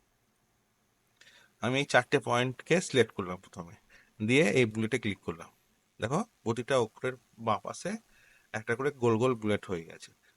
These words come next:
যদি মনে করো, "না, আমার এই বুলেট পছন্দ নয়, আমার এরকম ধরনের বুলেট পছন্দ", এরকম ধরনের বুলেট হয়ে যাবে। আবার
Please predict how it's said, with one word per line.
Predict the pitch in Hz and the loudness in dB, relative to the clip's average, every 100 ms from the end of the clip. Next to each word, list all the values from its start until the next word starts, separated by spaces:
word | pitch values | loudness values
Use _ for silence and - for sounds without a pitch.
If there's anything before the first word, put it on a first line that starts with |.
| - | -10
যদি | 135 | -2
মনে | 151 151 | 0 0
করো, | 156 | 0
"না, | 151 147 | 0 0
আমার | 139 135 | 0 0
এই | 131 | -2
বুলেট | 123 131 | -2 -2
পছন্দ | 120 - 131 123 | -4 -2 -2 0
নয়, | 123 120 - - - - | 0 -2 -4 -18 -20 -6
আমার | 117 117 110 | 2 2 2
এরকম | - 127 117 123 | 2 4 4 2
ধরনের | 123 117 | 0 0
বুলেট | 107 113 113 | 0 -2 -2
পছন্দ", | 110 113 113 123 | -4 -2 -2 -4
এরকম | - 101 101 | -4 -4 -4
ধরনের | 101 95 | -6 -6
বুলেট | 92 92 - | -6 -8 -6
হয়ে | 92 | -6
যাবে। | 87 85 87 _ _ _ _ _ _ _ | -6 -8 -12 _ _ _ _ _ _ _
আবার | 113 123 | 2 4